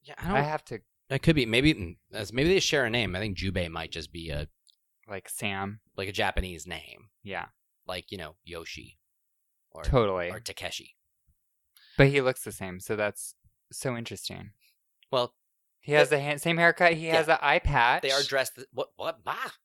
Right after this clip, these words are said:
Speaker 1: he didn't have an eye patch in, eye patch in Onimusha.
Speaker 2: I don't know. Who is that?
Speaker 1: That's not him.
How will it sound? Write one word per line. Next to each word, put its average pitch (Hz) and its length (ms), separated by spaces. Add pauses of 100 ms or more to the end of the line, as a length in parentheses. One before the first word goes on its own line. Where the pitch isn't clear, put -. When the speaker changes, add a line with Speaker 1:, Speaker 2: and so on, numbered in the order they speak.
(140)
Speaker 1:
he - 160
didn't 277 100
have - 80
an - 140
eye 110 80
patch 101 300
in, 110 100 (120)
eye 110 100
patch 107 240
in 104 80
Onimusha. 92 400 (1600)
Speaker 2:
I 135 80
don't 95 240
know. 98 140
Who 139 180
is - 160
that? 92 360 (360)
Speaker 1:
That's 175 240
not 127 200
him. 98 360